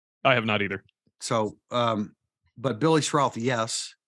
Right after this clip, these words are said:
Speaker 2: I mean, we can remember Harry Hiestand in August saying that he was swimming, his head was, was swimming,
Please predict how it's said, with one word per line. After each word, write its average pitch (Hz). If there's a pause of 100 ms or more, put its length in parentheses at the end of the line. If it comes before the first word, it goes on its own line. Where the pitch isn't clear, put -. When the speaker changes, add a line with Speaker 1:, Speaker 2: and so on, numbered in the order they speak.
(240)
Speaker 2:
I 110
mean, 123
we 120
can 127
remember 127
Harry 123
Hiestand 117
in 113
August 110
saying 110
that 104
he 113
was 104 (840)
swimming, 120
his 110
head 120
was, -
was 104
swimming, 110